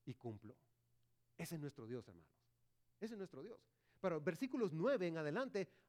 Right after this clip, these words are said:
eh, les dice, "Hay algo que va a pasar antes de ese reino. Hay algunas cosas que ustedes tienen que recordar". Versículos, eh, eh, capítulo cuatro, versículo nueve, les dice, "Ah, hay algunas cosas que ustedes tienen que recordar mientras tanto". Dice, "Ahora,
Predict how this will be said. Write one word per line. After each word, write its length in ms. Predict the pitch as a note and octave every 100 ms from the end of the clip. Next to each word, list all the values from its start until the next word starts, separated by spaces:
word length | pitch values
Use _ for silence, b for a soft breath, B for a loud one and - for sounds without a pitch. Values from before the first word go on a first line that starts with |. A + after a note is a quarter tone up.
| _
eh, 140 | D#3+ E3
les 120 | E3
dice, 300 | G#3+ F#3+ F#3 -
"Hay 200 | A#3+ D4
algo 280 | F4+ D#4+ C4+
que 120 | C4
va 80 | B3+
a 40 |
pasar 260 | B3 A#3 A3+
antes 280 | A#3 A3+
de 80 | G#3
ese 120 | G3+
reino. 400 | F#3+ E3 D#3 G#2+ F#2 _ _ _ _ _ _ -
Hay 160 | B3+
algunas 380 | C#4 A#3+ C#4 B3+
cosas 320 | - C4+ A#3
que 80 | -
ustedes 320 | A3 B3+ B3
tienen 240 | - B3 B3
que 80 |
recordar". 480 | A3+ A3 G3 F#3+ A#3+
Versículos, 580 | F#3+ E3+ A3+ A#3 G#3+ G#3 B B
eh, 280 | - F3 E3+
eh, 220 | - D#3+ C#3+
capítulo 580 | E3 A3+ A3+ G3 D#3 B2+
cuatro, 260 | A3 A3 G3
versículo 440 | E3 A3+ G#3+ F#3
nueve, 340 | E3 A3 A3 B B
les 140 | F3 F3
dice, 340 | A3+ A3 G#3+
"Ah, 180 | E3+ E3+
hay 120 | G#3+ B3
algunas 360 | A#3 B3+ A#3+
cosas 340 | - B3 A#3 -
que 100 | A3
ustedes 380 | - A3+ A3 b b _
tienen 320 | G#3 A#3 A#3
que 100 | G3+
recordar 380 | F3+ E3+ E3 G3
mientras 400 | F#3+ F#3+ F3 D#3+
tanto". 320 | G3+ F#3+ D#3
Dice, 320 | D#3+ F3 D3 b b
"Ahora, 540 | F3 G#3 B3+ C4 F3+